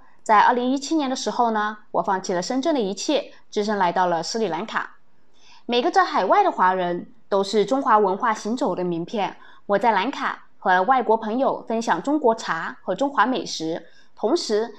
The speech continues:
也和咱们中国的朋友分享世界著名的西兰红茶。很高兴在陪你上下班与张奥同学一起分享我的斯里兰卡故事。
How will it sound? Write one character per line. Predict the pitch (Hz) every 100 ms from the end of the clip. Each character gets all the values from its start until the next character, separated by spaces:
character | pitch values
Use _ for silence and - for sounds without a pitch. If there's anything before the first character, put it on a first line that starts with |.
| - -
也 | 208
和 | 220
咱 | 220 220
们 | 240
中 | 359 392
国 | 311
的 | 226
朋 | 214 180
友 | 196 - -
分 | 220
享 | 220 170
世 | 175 233
界 | 226 214
著 | 320
名 | 262 202
的 | 196 -
西 | - 240
兰 | 208
红 | 220 202
茶。 | 220 185 180 226 - - - - - - -
很 | - 262
高 | 330 349
兴 | 392 370 320
在 | 330 294
陪 | 294
你 | 269 247
上 | 294
下 | - 277
班 | 285 294 294
与 | 196
张 | 214
奥 | 202 233
同 | 220 208
学 | 208 185 226 - -
一 | 226
起 | - 170
分 | 170 240
享 | 208 185
我 | 185
的 | 165 165
斯 | - 240
里 |
兰 | 190 175
卡 | 269 -
故 | - 226
事。 | - 214 - -